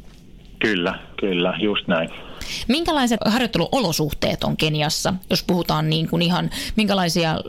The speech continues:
Speaker 2: lenkkireittejä siellä on, urheilukentät, ö, ynnä muuta?
Speaker 1: Joo. Siellä on kyllä tosi hyviä, hyvät lenkki- ja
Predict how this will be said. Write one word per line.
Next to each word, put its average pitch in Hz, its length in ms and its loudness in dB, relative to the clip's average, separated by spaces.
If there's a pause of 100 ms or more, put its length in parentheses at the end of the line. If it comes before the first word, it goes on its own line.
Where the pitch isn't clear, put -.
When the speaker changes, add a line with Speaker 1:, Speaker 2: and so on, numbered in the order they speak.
Speaker 2:
lenkkireittejä 185 840 2
siellä 156 400 2
on, 160 400 2
urheilukentät, 165 1200 2
ö, 165 320 0 (340)
ynnä 185 180 2
muuta? 175 340 2 (920)
Speaker 1:
Joo. 107 400 0 (840)
Siellä 139 180 2
on 135 60 0
kyllä 143 180 2
tosi 143 360 0
hyviä, 131 300 2 (600)
hyvät 139 240 0
lenkki- 113 340 0
ja 98 120 2